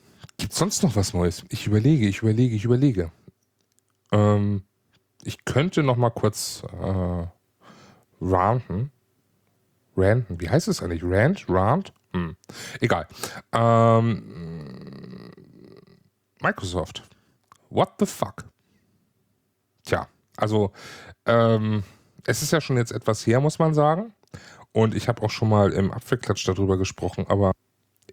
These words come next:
ich weiß echt nicht, was ich dazu sagen soll. Also, äh, Xbox habt ihr sicher mitbekommen. Inzwischen ist ja,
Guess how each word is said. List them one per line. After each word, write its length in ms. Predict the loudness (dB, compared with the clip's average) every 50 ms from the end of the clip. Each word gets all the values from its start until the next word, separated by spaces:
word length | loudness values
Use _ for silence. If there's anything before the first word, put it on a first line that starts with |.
| _ _ _ _ _ _ _ _ _ _ _ _ _ _ _ _ _ _
ich 160 | -4 -2 2
weiß 180 | 2 0 0 -2
echt 200 | -6 -4 -2 -2
nicht, 160 | 0 0 0
was 100 | 0 0
ich 100 | 0 0
dazu 220 | 0 0 0 0
sagen 280 | 0 2 2 2 0 -2
soll. 200 | -4 -6 -8 -10 -12 _ _ _ _ -2
Also, 480 | 0 0 2 4 4 4 4 4 4 4
äh, 500 | 2 4 4 4 4 4 4 2 2 -2
Xbox 680 | -4 -4 -2 0 0 0 0 -2 -6 -6 -4 -2 -2
habt 160 | -2 -2 -2
ihr 60 | -2 -2
sicher 200 | -2 -2 0 0
mitbekommen. 560 | -2 0 0 -2 -2 0 0 0 0 0 -2
Inzwischen 440 | -4 -4 -2 0 0 0 0 -2 -4
ist 180 | -4 -2 0
ja, 180 | 0 0 0